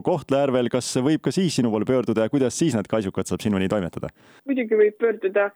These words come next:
Speaker 2: kui, äh, Facebookis mu nime otsida, võib ka mulle meili peale kirjutada, mul on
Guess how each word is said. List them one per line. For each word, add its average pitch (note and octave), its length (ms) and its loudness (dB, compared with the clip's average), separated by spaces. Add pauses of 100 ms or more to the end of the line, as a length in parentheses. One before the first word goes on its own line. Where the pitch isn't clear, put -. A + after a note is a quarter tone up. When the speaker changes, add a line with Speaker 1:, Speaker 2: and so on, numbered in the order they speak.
Speaker 2:
kui, G#3 320 4
äh, G3 400 -2 (240)
Facebookis A#3+ 480 -2
mu A3 80 2
nime A#3 320 2
otsida, G#3+ 320 0
võib A#3+ 160 0
ka A3 160 2
mulle G3+ 320 2
meili A#3+ 320 0
peale G#3 320 0
kirjutada, G#3 400 0
mul G#3 240 2
on G3 80 -2